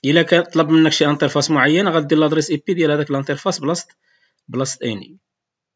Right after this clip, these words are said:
ال-، الطلب الاخير اللي مط-، الثاني اللي مطلوب، اوتوريزي لي روكيت دي ان اس فونون دو نامبورت كيل ادريس اي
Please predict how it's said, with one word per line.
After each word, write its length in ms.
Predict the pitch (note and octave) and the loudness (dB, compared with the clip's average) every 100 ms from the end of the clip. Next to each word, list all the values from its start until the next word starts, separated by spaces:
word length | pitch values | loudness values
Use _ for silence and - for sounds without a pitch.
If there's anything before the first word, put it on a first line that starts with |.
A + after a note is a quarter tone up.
| _ _ _ _ _ _ _ _ _ _ _ _ _ _ _ _ _ | _ _ _ _ _ _ _ _ _ _ _ _ _ _ _ _ _
ال-، 720 | A2+ A#2 A#2+ A#2 A#2 A2 A#2 - | -10 -4 -2 -2 -6 -10 -14 -16
الطلب 460 | _ - D3+ D#3 | _ 0 2 4
الاخير 340 | D#3 C#3+ E3+ D#3 | 2 2 2 0
اللي 120 | C3+ | -2
مط-، 200 | C3 - | -6 -8
الثاني 400 | - - C#3+ C#3 | -10 0 2 2
اللي 120 | C3 | -2
مطلوب، 300 | A#2+ F#3+ A#3 | -4 -4 -4
اوتوريزي 480 | - D#3+ E3+ D#3+ D#3+ | -2 0 4 4 4
لي 80 | D#3 | 4
روكيت 320 | D3+ D3+ D#3 | 2 2 -2
دي 260 | B2+ D3 | 2 2
ان 80 | E3 | 2
اس 140 | G#3+ - | -2 -2
فونون 280 | C#3+ E3 | 0 2
دو 80 | D3+ | 2
نامبورت 360 | D#3 D#3 D#3 - | 0 0 -4 0
كيل 180 | E3 D#3+ | -2 0
ادريس 300 | D3+ D3+ | -2 -2
اي 100 | - | -6